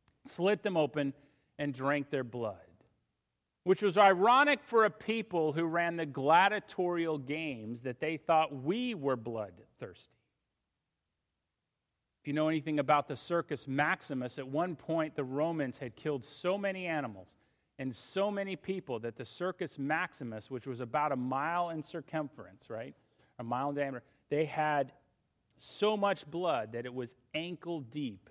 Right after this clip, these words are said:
in blood. And yet they called us bloodthirsty.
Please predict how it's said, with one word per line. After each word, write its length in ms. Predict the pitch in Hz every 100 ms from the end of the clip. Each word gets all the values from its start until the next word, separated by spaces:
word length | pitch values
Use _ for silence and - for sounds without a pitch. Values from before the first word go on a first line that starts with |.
| -
in 240 | 123 113
blood. 240 | 101 101 85 _ _ _ _ _ _ _ _ _ _ _ _ _ _ _ _ _ _ _ _ _ _ _ -
And 160 | 104
yet 240 | 127 139 -
they 160 | 143
called 400 | 127 143 131 131 -
us 540 | 151 127 101 - - - _ _ -
bloodthirsty. 1120 | 123 117 117 104 _ _ 120 101 - -